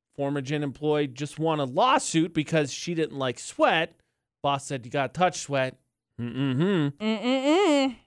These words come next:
Speaker 2: No, thank you.
Speaker 1: Gonna try and sort that one out. Kinda confused.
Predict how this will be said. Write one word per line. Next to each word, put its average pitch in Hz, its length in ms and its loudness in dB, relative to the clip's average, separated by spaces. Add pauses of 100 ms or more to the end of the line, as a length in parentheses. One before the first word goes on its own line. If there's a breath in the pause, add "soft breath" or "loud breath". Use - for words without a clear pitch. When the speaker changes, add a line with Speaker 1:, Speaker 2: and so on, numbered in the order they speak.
(200)
Speaker 2:
No, 247 240 4
thank 392 320 4
you. 254 380 6 (520)
Speaker 1:
Gonna 202 140 4
try 185 240 4
and 165 100 2
sort 156 260 0
that 135 200 2
one 110 140 -6
out. 92 200 -14 (340)
Kinda 160 260 6
confused. 110 680 -8